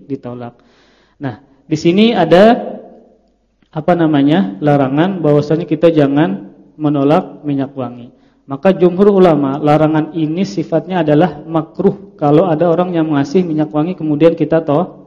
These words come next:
kita tolak. Nah, kemudian bagaimana seandainya minyak wangi ini baunya nggak enak? Menurut Sidin aja enak. Boleh kada kita tolak? Boleh.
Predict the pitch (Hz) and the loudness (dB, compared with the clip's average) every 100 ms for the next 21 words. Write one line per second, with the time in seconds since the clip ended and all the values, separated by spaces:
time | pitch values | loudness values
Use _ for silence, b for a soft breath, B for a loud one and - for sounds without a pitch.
0 | - 135 127 123 117 - _ b b b | -14 -12 -12 -14 -16 -20 _ b b b
1 | b - 147 151 147 147 165 226 - - | b -10 -6 -2 0 4 6 4 -2 -10
2 | - - _ 165 165 170 165 143 185 202 | -20 -20 _ 2 4 4 4 2 2 2
3 | 190 160 156 147 135 135 123 165 - - | 2 2 4 2 2 -4 -8 -10 -14 -6
4 | 160 180 185 170 160 165 175 151 143 175 | -4 -2 0 0 0 -2 -4 -4 -4 -4
5 | 196 - - - 147 147 170 196 208 - | -4 -8 -18 -4 0 2 0 -2 -4 -10
6 | - - _ _ 165 175 190 196 160 - | -20 -20 _ _ -4 0 0 -2 -6 -10
7 | - _ _ _ 160 165 180 - 185 190 | -20 _ _ _ -4 -2 0 0 2 4
8 | 214 202 202 208 180 - - - _ - | 4 4 4 2 -2 -6 -16 -20 _ -4
9 | 147 170 202 208 190 185 170 147 143 139 | 2 2 2 0 0 0 -2 -2 -2 -2
10 | - - - 143 143 135 123 | -8 -20 -20 -8 -4 -4 -6